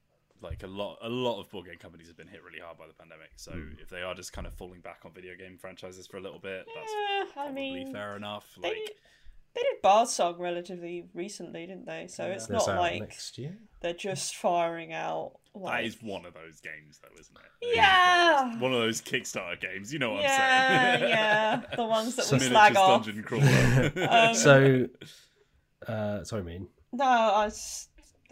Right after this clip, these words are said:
Speaker 3: yeah, Sonic. The Sonic the
Speaker 2: Sonic. And also, it's worth saying there have been Sonic board games already.
Speaker 3: Yeah.
Speaker 2: There was Crash Course, I think.
Speaker 3: Yeah, I think
Speaker 2: Um,
Speaker 3: there was that one.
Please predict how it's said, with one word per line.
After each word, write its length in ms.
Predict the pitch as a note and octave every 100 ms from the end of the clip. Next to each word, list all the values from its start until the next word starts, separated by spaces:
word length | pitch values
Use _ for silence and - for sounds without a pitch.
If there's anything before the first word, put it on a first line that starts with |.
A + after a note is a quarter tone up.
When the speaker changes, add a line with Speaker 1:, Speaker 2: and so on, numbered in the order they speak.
| -
Speaker 3:
yeah, 280 | - G#3 F#3+ F#3+
Sonic. 680 | - - A#3 G3 - - - _ _ _ _
The 80 | -
Sonic 500 | G#3 - G#3+ G3+ G3
the 120 | F#3 F3+
Speaker 2:
Sonic. 260 | F3 E3+ - - - - - -
And 220 | D3 D3+ F#3
also, 300 | F3 D#3 C#3
it's 160 | B2+
worth 140 | E3+ C#3+
saying 160 | C#3
there 80 | B2
have 200 | G2+ C3
been 200 | C#3 A#2
Sonic 440 | A2 G#2 F#2+ - -
board 200 | G#2 -
games 240 | G2 F#2
already. 240 | F#2+ F#2
Speaker 3:
Yeah. 220 | F4+ A4+ B3
Speaker 2:
There 100 | F#2
was 260 | F2+ - -
Crash 460 | - - B2+ - -
Course, 520 | - D#3 E3+ - -
I 60 |
think. 340 | C#3+ D#3 D3+ D#3
Speaker 3:
Yeah, 400 | A#3 C4 A2+ A2+
I 20 |
think 120 | A2 G#2+
Speaker 2:
Um, 60 |
Speaker 3:
there 80 | G#2+
was 100 | G#3+
that 180 | G#3 G3+
one. 280 | G#3 G#3 G#3